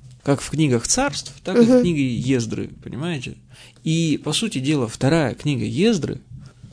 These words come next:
Speaker 1: это компиляция. Ну, чуть-чуть обработанная компиляция из ф-, там есть фрагменты, которые явно взяты из книги Ездры, и потом они перемежаются с фрагментами из книги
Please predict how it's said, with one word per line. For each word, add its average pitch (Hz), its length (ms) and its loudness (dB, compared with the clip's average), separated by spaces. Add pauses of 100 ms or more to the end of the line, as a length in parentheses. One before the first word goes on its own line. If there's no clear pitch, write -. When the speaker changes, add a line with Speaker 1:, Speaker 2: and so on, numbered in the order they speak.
(240)
Speaker 1:
это 151 840 -4 (480)
компиляция. 120 680 -4 (720)
Ну, 196 280 -4 (120)
чуть-чуть 147 460 -4
обработанная 123 640 -2
компиляция 143 800 -4 (100)
из 131 380 -2 (260)
ф-, - 180 -8
там 135 200 2
есть 120 180 0
фрагменты, 143 560 0
которые 120 380 -2
явно 117 340 0
взяты 117 440 -2
из - 120 -10
книги 120 300 -2
Ездры, 120 500 0 (340)
и 120 120 -6
потом 185 320 2
они 160 160 0
перемежаются 135 680 0
с - 40 -6
фрагментами 120 680 -6
из 117 140 -8
книги 123 380 -4